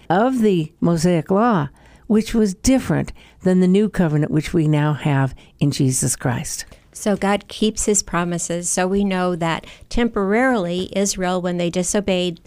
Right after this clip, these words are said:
Speaker 2: they were set aside, they were exiled, they suffered the consequences of their disobedience to the Ten Commandments, which was often paganism and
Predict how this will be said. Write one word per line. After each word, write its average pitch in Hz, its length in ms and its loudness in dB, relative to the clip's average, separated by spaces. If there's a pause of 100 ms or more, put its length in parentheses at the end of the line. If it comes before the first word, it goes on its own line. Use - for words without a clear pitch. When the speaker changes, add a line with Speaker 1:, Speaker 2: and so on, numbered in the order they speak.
(240)
Speaker 2:
they 175 120 -2
were 196 120 0
set 196 240 -2
aside, 170 520 -4 (280)
they 190 140 2
were 208 180 0
exiled, 170 560 -2 (320)
they 190 140 0
suffered 202 380 -4
the 196 40 -4
consequences 190 800 -6
of 165 120 -4
their 175 120 0
disobedience 170 840 -4 (240)
to 190 120 -2
the 165 120 -2
Ten 160 240 -6
Commandments, 170 580 -8
which - 180 -12
was 180 160 -6
often 170 360 -6 (260)
paganism 165 680 -2
and 160 160 -6